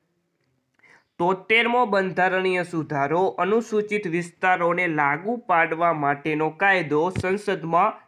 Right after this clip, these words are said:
ક્યારે ઘડાયો? ઓગણીસો ને છન્નુંમાં. નેક્સ્ટ ક્વેશ્ચન, કેન્દ્ર સરકાર દ્વારા, કેન્દ્ર સરકાર દ્વારા સંસદમાં પસાર કરવામાં આવેલ જી એસ ટી બિલ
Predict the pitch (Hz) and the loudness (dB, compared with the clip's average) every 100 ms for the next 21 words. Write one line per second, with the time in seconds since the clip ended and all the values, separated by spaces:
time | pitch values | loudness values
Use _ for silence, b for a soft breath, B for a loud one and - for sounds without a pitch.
0 | _ 202 202 175 151 139 131 117 - _ | _ 2 2 2 -2 -4 -6 -8 -14 _
1 | _ _ _ _ _ _ _ _ _ - | _ _ _ _ _ _ _ _ _ -8
2 | 156 170 175 160 160 151 175 247 - _ | -2 0 0 -2 -2 -2 -2 -2 -6 _
3 | - 185 175 156 127 113 - - - - | -6 -4 -2 -4 -4 -8 -14 -14 -8 -10
4 | - - - _ - _ _ _ _ _ | -10 -20 -20 _ -20 _ _ _ _ _
5 | _ _ 131 135 - 170 170 - 180 185 | _ _ -8 -8 -4 -2 -2 0 -2 -2
6 | - _ _ - 165 165 202 247 247 202 | -10 _ _ -4 -2 0 0 0 0 -2
7 | 185 185 180 165 151 151 143 143 185 - | -2 0 0 0 0 0 0 0 0 -4
8 | _ _ _ _ _ _ _ _ 160 165 | _ _ _ _ _ _ _ _ -2 0
9 | 196 240 233 202 196 185 180 156 156 156 | 0 0 0 -2 0 0 0 -2 0 2
10 | 165 185 - 170 202 208 220 180 190 202 | 2 0 -2 -4 -4 -2 -4 -2 0 -2
11 | 202 185 - 208 214 208 185 175 170 170 | -2 -6 -2 0 0 -2 -4 0 0 0
12 | 165 - 147 165 175 139 170 196 - 185 | 0 2 0 0 -4 -6 -4 -4 -2 -2
13 | - - 185 180 220 185 | -2 -2 -2 0 0 0